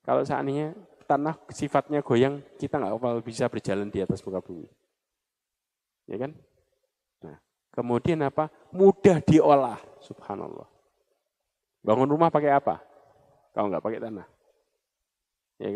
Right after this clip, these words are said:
kan? Walaupun kita bicara kapur dan lain sebagainya, sumbernya sama. Nah, kemudian bermanfaat sehingga dapat menumbuhkan tanaman. Ada tanaman tumbuh dengan sendirinya, nggak pakai media.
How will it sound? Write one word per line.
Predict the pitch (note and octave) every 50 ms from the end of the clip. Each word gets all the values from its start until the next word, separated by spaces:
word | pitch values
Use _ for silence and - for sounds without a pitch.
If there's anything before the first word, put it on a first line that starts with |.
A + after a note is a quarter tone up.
| G#2 G2
kan? | - - _ _ _ _ _ _ _ _ _ _ _ _ _ _ _ _ _ _ -
Walaupun | - D#2+ F#2+ A#2+ A2+ A2+
kita | A2 A2+ A2+
bicara | A2+ G#2+ - G2+ G#2+
kapur | G#2 - F#2+ G2 G2 - - G#2+ G#2+ A2
dan | G2+
lain | F#2+ F#2+ G2
sebagainya, | - - G2 G2 F2+ G2 D3+
sumbernya | F#3+ G2+ E3+ A#3 C#4+ D#4
sama. | F#3+ D3 G#2 F2 C#2 - _ _ _ _ _ _ _ _ _ _ _ _ _ _ _ _ _ _ _ _ _ _ _ _ _ _ _ _ _ _ _ _ _ _ _ _ _ _ _ _ _
Nah, | F2+ G2+ A2 A2+ - _ _ _ _ _ _ _ _ _ _ _ _ _ _ _ _ _ _ _ _ _
kemudian | G#2 G#2 A2+ B2 B2 B2 C3+ D#3 F#3 G3 F#3+ F#3+ F3+ - - - - _ _ _ _ _
bermanfaat | - C#3 C#3 C#3 C#3+ C#3+ C#3+ C#3+ D3+ - - F3+ E3 E3+ D3+ C3+ - - -
sehingga | - - C3+ B2 B2 C3 C3 C3+ D3 C#3+
dapat | - - A#2+ - - B2+ - -
menumbuhkan | C3+ C3+ C#3 C#3 C3 C3 B2+ C3 D3 - - F3 E3+ F3 F3+ F3+ F3 -
tanaman. | - D3 C#3 C#3 C#3 C#3 C#3 C3+ C3 A#2+ A2 F#2+ E2 D2+ C#2 - - - - _ - - - - _ _ _ _ _ _ _ _ _ _ _ _ _ _ _ -
Ada | C#3+ - - F3 A#2+ - _ _ _ _ _ _ _ _
tanaman | C#3 C3+ C#3 C#3+ C#3+ D3 D3 D3
tumbuh | - D3 C#3+ C3+ C3 B2
dengan | - B2 A#2+ A2 A2+
sendirinya, | A#2 B2 A#2+ A2+ A2 A#2+ B2 A#2+ G#2 F#2
nggak | F2
pakai | - G2 G2 G2
media. | G#2 G#2 - - G#2 G2